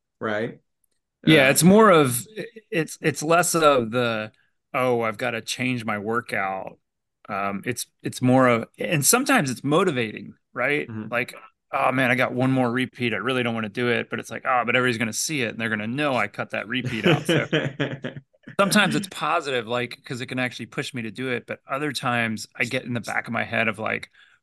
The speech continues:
Speaker 2: "I really need to keep the pace at X or
Speaker 1: Mm-hmm.
Speaker 2: this second half." And it,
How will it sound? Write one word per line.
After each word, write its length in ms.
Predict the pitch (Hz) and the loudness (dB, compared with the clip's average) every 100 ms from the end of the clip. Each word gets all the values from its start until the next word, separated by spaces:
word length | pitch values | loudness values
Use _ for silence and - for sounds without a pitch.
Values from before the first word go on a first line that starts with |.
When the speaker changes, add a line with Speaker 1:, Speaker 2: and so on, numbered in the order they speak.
| _ | _
Speaker 2:
"I 60 | 120 | -2
really 340 | 120 135 135 | 0 2 2
need 120 | 131 | 2
to 60 | 117 | 0
keep 220 | - - | -4 -8
the 80 | 127 | -8
pace 380 | - 117 117 - | -6 -4 -2 -4
at 160 | 110 113 - | -6 -8 -4
X 720 | 110 - - - - - - _ | -4 -4 -4 -2 -2 -4 -10 _
or 340 | 123 110 107 | -6 -2 -2
Speaker 1:
Mm-hmm. 60 | 104 104 _ | -4 -8 _
Speaker 2:
this 160 | - 135 | -2 2
second 320 | - 135 127 | 2 2 -4
half." 500 | 117 120 117 110 - - _ _ | -6 -4 -2 -2 -6 -16 _ _
And 100 | 151 | -6
it, 160 | 135 | -6